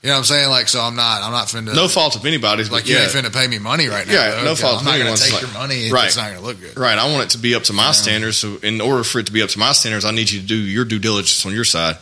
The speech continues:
Speaker 2: It's like any project, you know, not specific to just yours, but any project. You
Speaker 1: Right.
Speaker 2: gotta do your legwork to give me what I need so I can do what you want me to do, kind of thing.
Speaker 1: Right.
Speaker 2: But yeah, man, I think it's cool that you're doing that. And I think it's, like I said, I think the market's picking back up now. So it's gonna be interesting how it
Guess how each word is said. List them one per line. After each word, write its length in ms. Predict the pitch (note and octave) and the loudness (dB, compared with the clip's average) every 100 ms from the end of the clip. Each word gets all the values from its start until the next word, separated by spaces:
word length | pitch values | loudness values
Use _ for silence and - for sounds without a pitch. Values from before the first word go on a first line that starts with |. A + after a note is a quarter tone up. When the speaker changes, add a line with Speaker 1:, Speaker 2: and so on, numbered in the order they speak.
| - - | -12 -4
Speaker 2:
It's 100 | - | -2
like 140 | C#3+ | 0
any 100 | C#3 | 0
project, 540 | G2+ F#2+ D2+ D2+ C#2+ - | -2 -4 -4 -8 -10 -8
you 80 | |
know, 140 | A2 G#2 | -4 -4
not 200 | G#2 A2 | -2 -2
specific 360 | - - G#2+ A2+ | 0 -4 -4 -6
to 60 | |
just 180 | F#2+ G2 | -4 -2
yours, 160 | A2+ G2+ | -2 -2
but 140 | F#2 | 0
any 120 | B2+ A2 | 0 0
project. 460 | F2+ E2 E2+ D#2+ - - - - | -2 -2 -4 -6 -10 -20 -16 -6
You 60 | |
Speaker 1:
Right. 80 | G#2+ | 0
Speaker 2:
gotta 200 | C3+ C3 | 2 0
do 140 | A#2 C3 | 0 -2
your 320 | A2+ C3 C#3 | 0 0 2
legwork 540 | A#2+ A2+ A2 A2 A2+ - _ - | 2 0 0 0 -2 -6 _ -10
to 60 | G2+ | -4
give 200 | G#2 A#2+ | 0 2
me 160 | B2+ A2 | 2 2
what 120 | G#2+ | 2
I 120 | A#2+ | 2
need 280 | A2 G#2+ G2 | 2 0 0
so 140 | A2+ | 0
I 80 | G#2 | 0
can 160 | G#2 G2+ | -2 -4
do 320 | A2 G2+ G2+ - | -4 -4 -8 -8
what 220 | G#2 - | -2 0
you 80 | A#2 | 2
want 220 | A#2 G#2+ | 0 0
me 80 | F2+ | -4
to 80 | D#2+ | -6
do, 200 | E2+ E2+ | -6 -4
kind 200 | F#2 F2 | -4 -4
of 80 | |
thing. 260 | - E2+ E2+ - - | -6 -8 -8 -14 -12
Speaker 1:
Right. 220 | F2+ E2 - _ _ _ - | -10 -10 -14 _ _ _ -4
Speaker 2:
But 100 | G#2 | 0
yeah, 160 | A2+ G#2+ | 2 2
man, 120 | G#2 | 2
I 60 | A#2+ | 0
think 180 | C3 | 0
it's 140 | G2 - | 0 0
cool 260 | A2+ G2+ F#2 | 0 0 0
that 180 | F2+ - | -2 -2
you're 220 | G2+ G2+ | -2 0
doing 220 | G#2 G#2 | 0 2
that. 100 | G2+ | 2
And 100 | G2 | 0
I 20 | |
think 200 | F#2+ G#2 | 0 -2
it's, 260 | F#2 - - | 0 -2 -2
like 140 | F#2+ | -4
I 20 | F#2 | 0
said, 180 | - | 0
I 40 | F#2+ | -2
think 160 | G#2 | -4
the 40 | F#2+ | -2
market's 280 | G2 F#2 - | -2 -2 -2
picking 200 | G#2 F#2+ | -2 0
back 200 | F#2 G2+ | 0 0
up 100 | G2 | 0
now. 180 | F#2+ | 0
So 120 | F#2 - | 0 -2
it's 60 | |
gonna 80 | - | -4
be 160 | G2+ G2+ | -2 0
interesting 380 | G2+ - G2+ G2 | 0 0 -2 0
how 180 | G2 | 2
it 80 | F2+ | 0